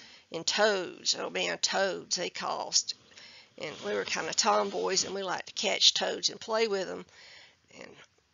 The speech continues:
my mother was just horrified. They cause little small rough tumors, hands and feet, and direct contact from one kid to the other is how you get 'em.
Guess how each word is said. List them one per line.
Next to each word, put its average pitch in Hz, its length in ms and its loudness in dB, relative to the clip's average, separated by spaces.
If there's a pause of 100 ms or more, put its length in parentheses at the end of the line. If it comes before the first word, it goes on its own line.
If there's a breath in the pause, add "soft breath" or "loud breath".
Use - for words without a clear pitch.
(180)
my 190 120 -6
mother 185 340 0
was - 160 4
just - 380 6
horrified. - 1200 2 (1080 loud breath)
They 196 100 0
cause - 520 8
little 240 200 -4
small 226 500 0
rough 190 320 -4
tumors, 214 760 2
hands 196 400 -4
and 226 120 -2
feet, 208 600 -6 (840 soft breath)
and 180 260 2
direct 196 400 4
contact 233 680 2
from 175 240 -6
one 208 240 2
kid 226 300 0
to 208 80 -4
the 202 200 4
other 170 320 2
is 175 140 6
how 175 160 4
you 160 180 -2
get 190 260 -2
'em. 185 240 -8